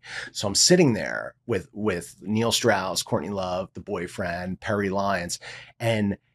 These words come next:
every, like, commercial break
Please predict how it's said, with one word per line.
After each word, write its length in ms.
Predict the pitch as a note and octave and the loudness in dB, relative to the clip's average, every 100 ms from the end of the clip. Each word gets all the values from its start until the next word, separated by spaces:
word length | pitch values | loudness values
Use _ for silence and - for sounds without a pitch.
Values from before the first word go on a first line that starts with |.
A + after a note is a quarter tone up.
| _ _ _ _ _ _ _ _ _ C3+ | _ _ _ _ _ _ _ _ _ 2
every, 380 | D3 D3 D#3+ | 4 6 8
like, 340 | C#3+ A2+ - - | 8 6 2 -2
commercial 640 | B2+ G#2+ A2+ A2+ - A2 | 4 4 4 4 4 4
break 600 | E2+ G#2 B2+ A#1+ - - | 2 0 0 -2 -10 -20